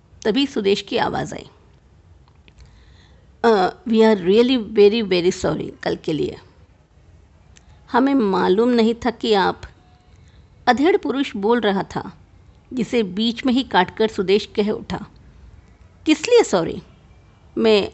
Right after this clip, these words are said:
आर्मी ऑफिसर हूँ इसलिए, या मैं वुंडेड हूँ इसलिए? मेरी जगह कोई और होता तब,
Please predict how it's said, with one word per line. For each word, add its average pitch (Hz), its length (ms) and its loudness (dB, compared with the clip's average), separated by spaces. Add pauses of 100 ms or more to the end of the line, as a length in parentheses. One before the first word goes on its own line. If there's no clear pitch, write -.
आर्मी 185 320 0
ऑफिसर - 500 -6
हूँ 370 280 0 (840)
इसलिए, 311 560 4 (220)
या 202 240 0
मैं 208 160 2
वुंडेड 202 520 0
हूँ 220 180 2
इसलिए? 180 400 -2 (760)
मेरी 330 240 2
जगह 427 180 2
कोई 392 340 -2 (240)
और 240 160 2
होता 294 360 -4 (300)
तब, 208 220 -6